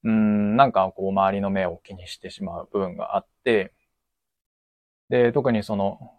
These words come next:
うーんと、周りの目が気になる、うん、なんていうんですか、理由というか、トリガーというか、っていうのが二つあって、一つが雰囲気、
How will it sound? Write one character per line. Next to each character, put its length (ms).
う 80
ー 220
ん 100
と、 140
周 400
り 20
の 100
目 140
が 140
気 160
に 160
な 120
る、 280
う 180
ん、 20
な 80
ん 60
て 60
い 20
う 40
ん 40
で 60
す 60
か、 240
理 240
由 260
と 160
い 80
う 140
か、 240
ト 160
リ 140
ガ 220
ー 40
と 80
い 100
う 80
か、 320
っ 20
て 80
い 20
う 60
の 80
が 300
二 200
つ 100
あ 60
っ 120
て、 400
一 220
つ 100
が 400
雰 300
囲 80
気、 340